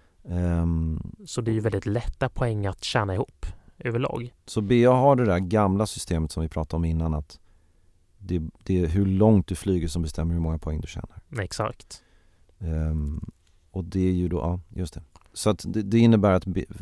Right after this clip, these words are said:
Speaker 1: hos B A är det lättare att samla ihop bra
Speaker 2: Precis.
Speaker 1: poängsaldo.
Speaker 2: Ja, exakt.
Speaker 1: Men B A har ju nackdelen av att det är rätt dyra poängresor, var det inte så? Det är,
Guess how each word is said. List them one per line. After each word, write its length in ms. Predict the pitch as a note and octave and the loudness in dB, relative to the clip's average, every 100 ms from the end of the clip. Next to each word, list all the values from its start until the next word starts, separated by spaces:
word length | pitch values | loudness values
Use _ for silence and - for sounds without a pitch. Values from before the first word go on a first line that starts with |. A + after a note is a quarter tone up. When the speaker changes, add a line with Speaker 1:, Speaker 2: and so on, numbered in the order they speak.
| - | -10
Speaker 1:
hos 260 | F2+ F2+ | -6 -4
B 240 | F#2+ G2 G2 | 0 2 4
A 140 | G2 | 2
är 100 | F2+ | 2
det 120 | F2 | 0
lättare 480 | F2 F#2 - - E2+ | 0 -2 -4 -6 -6
att 140 | E2 | -6
samla 280 | - E2+ E2 | -6 -4 -2
ihop 260 | E2 - - - - | -4 -8 -16 -20 -6
bra 100 | F2 | -2
Speaker 2:
Precis. 200 | E2 D2+ | 0 -2
Speaker 1:
poängsaldo. 580 | - D#2+ D#2 - - - _ | -4 -4 -4 -8 -10 -12 _
Speaker 2:
Ja, 280 | - G2 E2+ | -6 -4 -4
exakt. 560 | - G#2 - - - _ _ _ _ _ _ | -4 -4 -4 -10 -20 _ _ _ _ _ _
Speaker 1:
Men 220 | G2 G#2 | 0 2
B 180 | G#2+ A#2 | 6 6
A 60 | B2 | 6
har 120 | D3 | 4
ju 60 | |
nackdelen 480 | C#3 C3 - A2+ A2 | 4 2 0 0 2
av 120 | G#2+ | 0
att 60 | G2+ | -2
det 80 | A2 | -2
är 40 | |
rätt 220 | G#2 G2 | -4 -2
dyra 420 | A2 A#2 G2+ G#2 C#3 - | 0 2 2 0 -4 -6
poängresor, 680 | - A#2 G2+ B2+ D3 - | -4 -2 -2 -2 -6 -6
var 120 | E2 G2+ | -6 -6
det 40 | |
inte 140 | A#2+ | -6
så? 220 | - D#2+ E2 | -8 -8 -6
Det 320 | F#2 F#2+ F#2+ | -4 -4 -4
är, 120 | - | -6